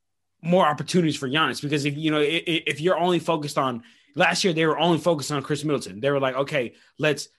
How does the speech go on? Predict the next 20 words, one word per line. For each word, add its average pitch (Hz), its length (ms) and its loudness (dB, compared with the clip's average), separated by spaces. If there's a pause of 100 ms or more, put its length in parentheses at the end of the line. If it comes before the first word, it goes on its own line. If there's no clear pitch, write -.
(500)
just 156 280 -4
stay 180 260 -2
focused 175 280 2
on 156 80 -4
Chris 160 180 -2
Middleton. 165 300 -2
Chris 147 200 -8
Middleton 156 340 -4
won't, 151 280 -2 (280)
won't, 143 240 -2
won't 139 280 -2
have 165 160 2
anything 160 260 -4
for - 80 -18
Chris 147 200 -10
Middleton 160 260 -4
and 139 80 -4
Giannis." 135 360 -6
But 135 120 -6
now 156 480 0